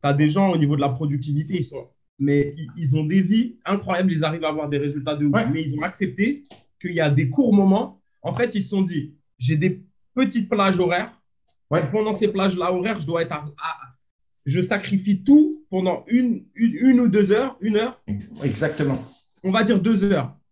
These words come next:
Speaker 1: Un entraînement, deux fois deux heures dans la journée ou une fois deux heures, tout ça. Après, tu peux t'organiser pour quand t'es pas dans tes entraînements,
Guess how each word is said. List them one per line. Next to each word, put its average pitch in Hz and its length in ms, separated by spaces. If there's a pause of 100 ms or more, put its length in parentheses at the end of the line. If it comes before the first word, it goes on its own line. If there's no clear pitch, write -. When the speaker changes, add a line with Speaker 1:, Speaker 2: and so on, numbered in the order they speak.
(160)
Speaker 1:
Un 165 140
entraînement, 185 500
deux 196 160
fois 196 200
deux 185 220
heures 170 100
dans 175 100
la 175 100
journée 180 420
ou 180 100 (240)
une 185 180
fois 170 160
deux 160 260
heures, 165 280 (440)
tout 156 80
ça. 127 280 (140)
Après, 320 560 (300)
tu - 120
peux 254 140
t'organiser 196 480
pour - 180
quand 185 140
t'es 185 120
pas 214 160
dans 208 120
tes 190 160
entraînements, 175 560